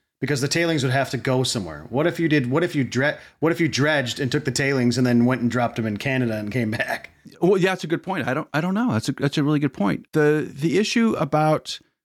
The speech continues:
Speaker 2: the rock bags or the rock drops is because once you lay the cable, that becomes part of the U S waters. I, I think essentially makes it part of the U S waters when that happens.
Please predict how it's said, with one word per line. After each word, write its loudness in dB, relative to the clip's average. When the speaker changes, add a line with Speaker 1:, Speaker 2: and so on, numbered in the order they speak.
Speaker 2:
the 0
rock 0
bags -4
or -4
the -2
rock 0
drops -2
is 2
because -2
once 0
you 2
lay 2
the -2
cable, 0
that 0
becomes 0
part 0
of -2
the 0
U 4
S 0
waters. 0
I, -2
I -2
think 0
essentially 2
makes 2
it -8
part -2
of -2
the 0
U 4
S -2
waters -4
when 4
that 2
happens. -4